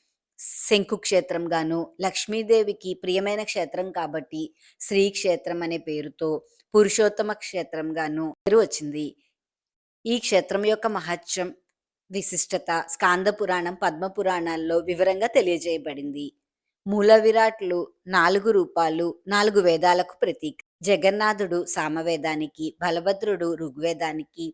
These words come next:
భద్రాదేవి యజుర్వేదానికి, సుదర్శనమూర్తి మూర్తి అథర్వణ వేదానికి ప్రతీక. ఈ క్షేత్రంలో ఇంద్రజుమ్న తీర్థం, శ్వేతగంగా తీర్థం,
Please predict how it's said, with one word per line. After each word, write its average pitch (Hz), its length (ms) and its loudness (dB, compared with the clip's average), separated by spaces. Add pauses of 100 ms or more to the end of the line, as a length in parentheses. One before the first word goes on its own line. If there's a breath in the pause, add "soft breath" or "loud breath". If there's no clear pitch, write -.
(460)
భద్రాదేవి 208 580 4
యజుర్వేదానికి, 160 1000 -4 (760)
సుదర్శనమూర్తి 202 920 0 (260)
మూర్తి 185 380 -4 (220)
అథర్వణ 196 480 0
వేదానికి 170 920 -2
ప్రతీక. 160 500 -6 (600)
ఈ 226 120 0
క్షేత్రంలో 170 680 -2 (140)
ఇంద్రజుమ్న 196 720 -2
తీర్థం, 160 540 -10 (460)
శ్వేతగంగా 196 880 0
తీర్థం, 160 520 -8